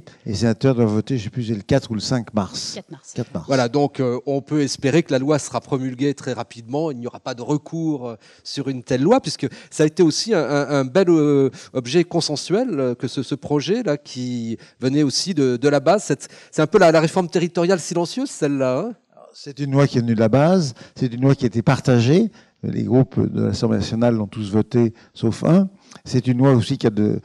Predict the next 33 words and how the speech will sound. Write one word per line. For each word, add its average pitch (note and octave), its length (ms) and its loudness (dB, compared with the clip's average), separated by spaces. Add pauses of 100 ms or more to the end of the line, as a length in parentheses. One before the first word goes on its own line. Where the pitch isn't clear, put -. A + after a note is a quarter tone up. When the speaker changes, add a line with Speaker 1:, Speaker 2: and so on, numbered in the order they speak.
(160)
Speaker 1:
bénéficié A#2 400 0
de A2+ 80 0
l'appui A#2+ 300 2
du A#2 100 2
gouvernement, B2+ 640 4 (180)
puisque - 260 -6
pour A2 120 2
la A#2 60 6
loi A2+ 40 4
de G#2+ 60 -2
finances A#2+ 320 -2
pour A2 100 0
deux G#2 80 2
mille A2 160 2
quatorze, B2 580 2 (240)
pour A2 140 0
la G2 220 -2
proposition A#2 440 0
de A2+ 40 -2
loi B2 140 4
que G#2 40 -2
j'ai G#2 80 -6
déposée, A#2 540 0 (240)
il G#2+ 60 0
y - 20 4
a A2+ 40 4
eu A2 240 2
donc G#2+ 280 -4
l'urgence C3 480 4
qui - 80 -6
a - 20 -2
été G#2 160 -2
déclarée. A2+ 460 0